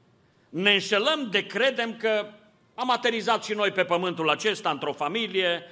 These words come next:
am crescut, am trăit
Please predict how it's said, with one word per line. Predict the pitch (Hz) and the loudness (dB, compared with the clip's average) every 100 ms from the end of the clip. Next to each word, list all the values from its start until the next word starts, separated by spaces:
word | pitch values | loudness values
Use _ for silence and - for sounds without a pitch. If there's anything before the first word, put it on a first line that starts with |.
| - | -8
am | - 220 185 | 0 0 0
crescut, | 180 160 - - 277 - - 233 214 202 190 143 - _ _ _ _ _ _ _ - | 0 0 -2 -4 -6 -6 -2 2 2 2 -4 -8 -18 _ _ _ _ _ _ _ -2
am | 240 214 | 2 2
trăit | 180 180 202 269 - | 2 2 2 -2 -8